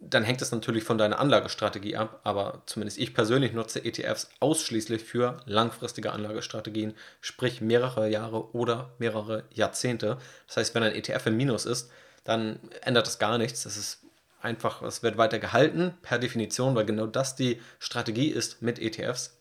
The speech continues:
Das ist in meinen Augen auch die bessere Strategie mit Aktien, wobei man realistischerweise sagen muss, ein E T F kann man mal eher auch auf ein Jahrzehnt oder vielleicht zwei Jahrzehnte halten als eine Aktie. Da kann sich ja schon nochmal mehr tun. Aber auch beim E T F heißt es daher halten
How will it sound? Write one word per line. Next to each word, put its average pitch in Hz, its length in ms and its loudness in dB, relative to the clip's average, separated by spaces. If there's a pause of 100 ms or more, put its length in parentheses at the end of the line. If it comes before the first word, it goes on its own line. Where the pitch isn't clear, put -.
Das 127 180 -4
ist - 260 -2
in 117 160 -4
meinen 110 180 4
Augen 110 160 4
auch 104 100 -2
die - 80 -4
bessere 110 320 0
Strategie 110 380 -6
mit 101 180 -4
Aktien, 139 520 2 (260)
wobei 101 200 0
man 110 160 0
realistischerweise 104 800 0
sagen 101 240 -2
muss, 104 220 -4 (280)
ein 110 140 -8
E 107 80 -6
T - 100 -4
F - 160 0
kann 110 140 -6
man 104 100 0
mal 101 160 -2
eher 120 380 4
auch - 220 -2
auf - 180 -4
ein 98 180 -4
Jahrzehnt 98 380 -2
oder 95 140 -6
vielleicht - 200 -2
zwei 139 200 4
Jahrzehnte 104 440 2
halten 107 280 -4 (340)
als - 160 -2
eine 92 180 -2
Aktie. - 280 -6
Da 85 80 -4
kann 98 160 -6
sich 95 100 -8
ja 92 80 -6
schon 110 160 -4
nochmal 92 200 -4
mehr 95 180 -8
tun. - 240 -6 (600)
Aber 151 200 6
auch 127 80 6
beim 113 180 4
E 110 60 -2
T - 100 -2
F 110 160 0
heißt 104 160 0
es 104 140 -6
daher 101 420 -2
halten 170 520 2